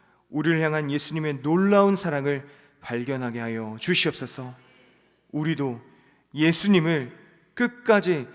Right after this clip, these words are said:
사랑하게 하여 주시옵소서. 또한 내 방식대로, 내 멋대로 살아가는 것이 아니라 목자 되시는 예수님이 인도하시는 대로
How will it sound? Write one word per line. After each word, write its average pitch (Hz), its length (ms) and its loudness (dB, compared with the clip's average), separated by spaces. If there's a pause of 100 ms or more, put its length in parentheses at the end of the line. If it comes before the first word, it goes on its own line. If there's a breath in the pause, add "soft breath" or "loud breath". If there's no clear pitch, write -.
(200)
사랑하게 151 540 -6
하여 117 500 -4
주시옵소서. 147 720 -2 (680 soft breath)
또한 156 240 2
내 156 140 2
방식대로, 156 800 -2 (340 soft breath)
내 175 180 4
멋대로 185 460 6
살아가는 196 500 6
것이 208 280 6
아니라 123 420 -2 (720 soft breath)
목자 151 400 2
되시는 165 380 0
예수님이 143 520 -6 (240)
인도하시는 151 720 -4
대로 107 280 -12